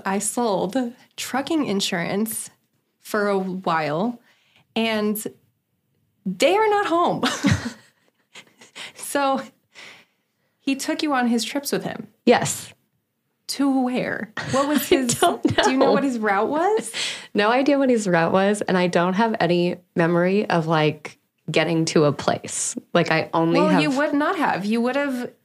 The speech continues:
Speaker 1: they don't, it's not like you go stay at the fucking Ritz-Carlton <laughs> once you get there. You would have just been carrying a load and dropped it off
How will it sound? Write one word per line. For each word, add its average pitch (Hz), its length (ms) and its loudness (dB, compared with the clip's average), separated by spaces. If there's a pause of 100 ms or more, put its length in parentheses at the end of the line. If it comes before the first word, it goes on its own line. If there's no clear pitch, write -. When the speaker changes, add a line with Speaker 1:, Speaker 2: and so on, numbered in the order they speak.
(260)
Speaker 1:
they 233 200 -4
don't, 269 440 -4
it's 214 200 -6
not 262 120 0
like 254 120 -2
you 214 180 -2
go 226 300 -4
stay 226 360 -2
at 240 120 -4
the 214 100 -4 (220)
fucking 226 340 0
Ritz-Carlton 226 880 -2
<laughs> - 0 -
once 240 240 -2
you 220 40 -2
get 254 220 -4
there. 202 140 0
You 202 180 0
would 247 80 0
have 254 100 -4
just 220 400 -4
been 190 460 0 (480)
carrying 190 320 -2
a 247 40 -2
load 226 440 -2 (840)
and 180 300 0
dropped 170 240 -2
it 226 80 -2
off - 400 -4